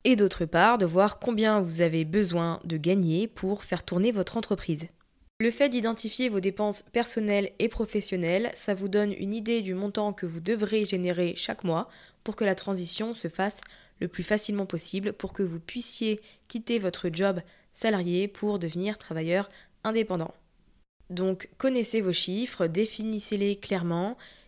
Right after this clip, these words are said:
et prenez conscience de ce dont vous aurez besoin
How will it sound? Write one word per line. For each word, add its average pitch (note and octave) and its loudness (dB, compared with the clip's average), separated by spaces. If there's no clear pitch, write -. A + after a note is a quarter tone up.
et A3 0
prenez D#4+ 0
conscience F#3 -2
de E3+ -2
ce C4 -4
dont B3+ 0
vous G3 0
aurez G3 0
besoin E3+ -4